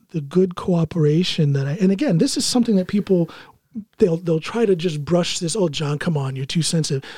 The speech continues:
Don't freaking tell me I'm too sensitive when I walk into that doctor's office or that business or whatever, after having several phone conversations that have led up to that meeting.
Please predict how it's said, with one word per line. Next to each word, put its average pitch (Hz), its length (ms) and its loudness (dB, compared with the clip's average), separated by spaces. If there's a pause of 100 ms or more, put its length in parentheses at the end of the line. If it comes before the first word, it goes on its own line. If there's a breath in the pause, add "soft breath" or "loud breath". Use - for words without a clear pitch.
(260 loud breath)
Don't 190 240 4
freaking 190 340 0
tell 165 220 -2
me 175 100 2
I'm 165 120 -2
too 160 200 -4
sensitive 160 600 0
when 156 120 2
I 165 120 4
walk 185 500 2
into 262 300 0
that 156 280 0
doctor's 143 460 -2
office 143 480 -2
or 143 80 0
that 151 240 -2
business 147 440 0
or 151 60 0
whatever, 143 320 -2 (320 loud breath)
after 170 360 0
having 160 400 0
several 180 1040 0 (280)
phone 214 400 2
conversations 151 680 0
that 147 120 0
have 143 140 -4
led 170 220 4
up 165 100 -2
to - 100 -8
that 156 180 0
meeting. 175 380 2